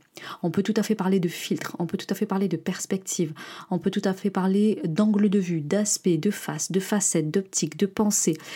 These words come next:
de point de vue et de vision. En fait, ici, cette citation du début, elle est complètement en lien, euh, avec ce que je vais vous expliquer aujourd'hui, hein. Chacun a,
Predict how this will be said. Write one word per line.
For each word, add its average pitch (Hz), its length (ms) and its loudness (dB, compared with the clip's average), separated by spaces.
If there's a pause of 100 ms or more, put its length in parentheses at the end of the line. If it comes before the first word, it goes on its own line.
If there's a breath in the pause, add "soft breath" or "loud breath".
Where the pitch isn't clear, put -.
(160 loud breath)
de 180 120 6
point 220 240 4
de 208 120 6
vue 202 160 4
et 208 80 6
de 175 120 2
vision. 170 460 2 (960)
En 185 60 4
fait, 208 300 0
ici, 196 220 0
cette 185 200 0
citation 190 480 0
du 170 160 2
début, 175 380 2 (420 loud breath)
elle 170 180 2
est 180 140 2
complètement 202 720 2
en 175 80 2
lien, 165 380 2 (440 loud breath)
euh, 170 220 0 (100)
avec 180 320 2
ce - 120 -6
que 180 220 2
je 165 100 -2
vais 170 80 0
vous 185 180 -2
expliquer 208 460 0
aujourd'hui, 170 540 2
hein. 170 280 0
Chacun 190 640 0
a, 165 440 -4